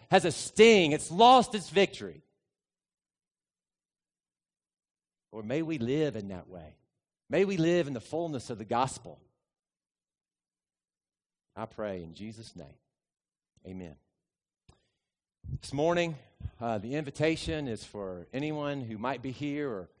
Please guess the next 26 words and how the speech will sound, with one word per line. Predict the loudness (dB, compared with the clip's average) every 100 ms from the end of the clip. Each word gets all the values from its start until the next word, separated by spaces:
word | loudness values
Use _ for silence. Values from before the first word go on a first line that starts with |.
| _ _ _
listening | -4 -4 -4 -4
at | -4 -4
home | -4 -4 -4 -6
who, | -8 -10 -12
who've | -16 -18 _ _ -20 -20 -20 -8
never | -4 -4
placed | -2 0 0 -2 -12 -20 -20 _ _ _ -12
your | -8
faith | -2 -2 -2
in, | -8 -10
in, | -10 -10
in | -10
Christ. | -10 -10 -10 -16 -20 _ _ _ _ _ _ _ _ _ _ _ _ _ _ _ _
Not | 0 2
only, | 2 0 0 -2 -6 -12 _ _ _ _ _ -6
uh, | -2 -2 -6 -10 -20 _ _ _ _ _ _
are | -8
you | -6 -6
still | -8 -4 0 2 2 -2 -8 _ _ _ _ _ _ _ _ _
fully, | -12 -2 0 2 4 4 2 -4 -14 _ _ _ _ _ -8
um, | -6 -4 -6 -10 -16 _ _ -8
in | -6
the |
penalty | -6 -2 -2 -2 -2 -2
of | -4
sin, | -6 -8 -6 -8 -12